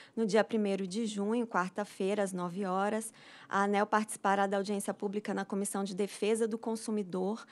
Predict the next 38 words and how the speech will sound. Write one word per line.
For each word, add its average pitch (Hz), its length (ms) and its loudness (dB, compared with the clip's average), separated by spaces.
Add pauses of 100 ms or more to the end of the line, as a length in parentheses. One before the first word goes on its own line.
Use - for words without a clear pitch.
(300)
da 190 160 4
Câmara 226 360 2
dos 220 140 -2
Deputados 196 800 0 (280)
para 208 160 4
discutir 226 400 -2
os 220 140 -4
reajustes 208 600 2
das 208 160 0
tarifas 202 360 -2
de 208 60 -6
energia 190 380 -2
elétrica 185 460 -2
em 190 120 -2
todo 202 320 -2
o 214 40 -2
país. - 600 -4 (600)
Na 214 160 4
quinta-feira, 226 800 2
dois 190 280 -2
de 220 180 -2
junho, 208 500 -2 (320)
às 196 240 2
quinze 233 460 2
horas, 208 460 4
será 196 240 0
realizada 196 840 2
no 190 120 -2
audi-, 180 340 -4
no 185 120 -2
auditório 185 540 2
um 202 160 -2
da 208 140 2
aneel 180 500 0 (360)
a 196 100 2
cerimônia 214 580 2
de 220 160 -2
posse, 208 760 0